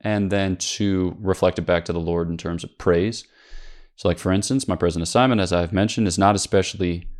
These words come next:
rich on an interpersonal level. I have opportunities to do really cool things ministerially, but they're rarer than they have been in the past. And I suspect that they're rarer than they will be in the future. So right now I'm in a kind of, what would you say,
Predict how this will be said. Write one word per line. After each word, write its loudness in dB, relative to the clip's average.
rich 0
on 0
an -2
interpersonal -2
level. 0
I 2
have 4
opportunities 0
to -2
do 0
really -2
cool -4
things -6
ministerially, 0
but -6
they're 4
rarer 4
than 0
they -2
have -2
been -2
in -2
the -4
past. -4
And -2
I 0
suspect -2
that -6
they're 0
rarer 0
than 0
they 2
will 4
be 0
in 0
the -6
future. -4
So -6
right 4
now 2
I'm 0
in -2
a -6
kind -2
of, -8
what -2
would -2
you -2
say, 0